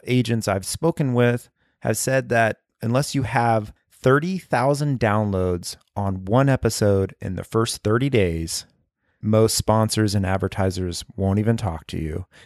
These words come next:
and most, uh, large networks won't sign you. They don't wanna deal with a small-time podcast. Now, I will give you the caveat that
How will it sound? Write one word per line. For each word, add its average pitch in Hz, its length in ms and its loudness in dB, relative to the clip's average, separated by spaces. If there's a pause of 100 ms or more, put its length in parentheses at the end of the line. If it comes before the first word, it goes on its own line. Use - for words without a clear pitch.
(120)
and 98 140 -2
most, 98 380 -2
uh, 87 380 -2
large 101 420 2
networks 104 800 0 (340)
won't 107 640 0
sign 139 460 2
you. - 360 -8 (400)
They 101 140 0
don't 101 120 2
wanna 95 180 2
deal 107 280 4
with 98 300 -2 (580)
a 98 220 0
small-time 95 580 0
podcast. 101 680 0
Now, 98 360 0 (460)
I 87 100 -10 (200)
will 92 100 -8
give 98 160 -6
you 101 160 0
the 104 100 0
caveat 117 600 0
that 85 240 -10